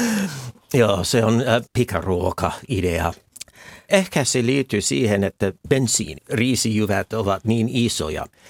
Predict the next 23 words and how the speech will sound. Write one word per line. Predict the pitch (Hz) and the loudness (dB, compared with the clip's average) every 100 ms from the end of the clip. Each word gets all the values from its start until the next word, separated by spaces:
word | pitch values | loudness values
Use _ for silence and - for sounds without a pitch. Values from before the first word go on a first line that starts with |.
| - | -4
koska | 123 120 120 - - | -2 0 -2 -6 -4
sen | - 123 | 0 2
laittaminen | 156 - 131 123 117 113 | 2 2 2 4 4 2
kestää | 127 113 - 101 - _ - 98 | 2 0 2 0 -2 _ -10 -2
noin | 104 104 | 2 2
kymmenen | 101 110 104 101 | 2 2 2 2
minuuttia. | 101 104 110 - 131 139 _ | 2 2 2 0 -2 -2 _
Kun | - 113 107 | -2 2 4
laitan | 110 110 104 | 2 2 2
basmati, | 104 113 - 117 - 135 | 2 0 2 0 0 -2
se | - | -2
kestää | - 90 - 90 _ | -2 -2 -2 -4 _
kaksitoista | 92 92 - 98 90 | -2 -2 -2 -2 -2
minuuttia. | 92 101 98 123 120 | -2 -2 -2 -4 -2
Eli | 139 135 123 117 - - 113 | 0 -2 -4 -8 -10 -4 -4
who | |
cares? | 110 107 120 71 - - - | 0 0 0 0 -6 -8 -4
Kaksi | 135 123 - | -2 -2 0
minuuttia | 123 107 95 - 80 64 - _ | 2 2 0 -4 -8 -8 -10 _
on | 107 107 | -2 0
ero. | 92 76 - - - | -2 -4 -10 -12 0
Mutta | 127 127 117 - | 0 0 -4 -2
nuoruudessa | 151 165 131 101 92 92 90 - 95 | 0 2 2 0 0 -2 -6 -6 -10